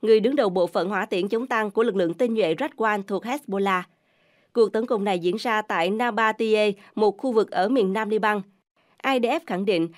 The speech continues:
Naim chịu trách nhiệm trực tiếp về các vụ phóng hỏa tiễn chống tăng vào lãnh thổ Israel, gây ra mối đe dọa đáng kể đối với an ninh biên giới của quốc gia Do Thái.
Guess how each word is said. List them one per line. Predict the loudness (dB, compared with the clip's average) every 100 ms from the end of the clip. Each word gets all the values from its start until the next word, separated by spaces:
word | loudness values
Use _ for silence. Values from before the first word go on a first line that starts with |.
| -8
Naim | -2 0 2 2
chịu | 2 0 0
trách | 0 0
nhiệm | 0
trực | 0 -2 0
tiếp | 0 2
về | 0 0
các | 0 -4
vụ | -2 -2
phóng | -2 -4
hỏa | -4 -4
tiễn | -2 -4
chống | -4 -4
tăng | -2 -4 -2
vào | -2
lãnh | -2 -4
thổ | -4 -4
Israel, | -4 -4 -2 -2 -2 -8 0
gây | 2
ra | 2 0
mối | 0 0
đe | 0
dọa | -2 -2 -2
đáng | -4 -4
kể | -2 0 0
đối | 0
với | 2 0
an | 0 0
ninh | 0 2
biên | 0
giới | 2 2 0 0
của | -2
quốc | 0 -4
gia | -2 -2
Do | -2 -4
Thái. | -4 -4 -6